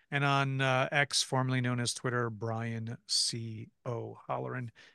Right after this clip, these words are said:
is the best way to reach me, uh, for any type of, you know, if you're gonna tag, like we were talking about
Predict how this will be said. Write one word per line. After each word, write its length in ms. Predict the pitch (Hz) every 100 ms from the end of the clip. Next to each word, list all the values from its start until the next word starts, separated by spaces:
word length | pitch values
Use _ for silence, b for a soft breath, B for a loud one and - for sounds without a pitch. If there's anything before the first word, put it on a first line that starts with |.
| B
is 260 | 143 135 117
the 80 |
best 260 | 120 117 -
way 200 | 123 120
to 280 | - 139 131
reach 600 | 113 113 156 208 - 127
me, 460 | 117 107 107 120 - b b b 147
uh, 520 | 120 113 113 113 117
for 320 | - 120 117
any 200 | 131 113
type 300 | 104 113 -
of, 300 | 117 113 - _ _ -
you 60 | 120
know, 100 | 113
if 100 | 107
you're 60 | 131
gonna 160 | 123
tag, 500 | 113 143 139 135 131
like 240 | 131 123 -
we 100 | 123
were 80 | 117
talking 240 | 131 123
about 200 | 120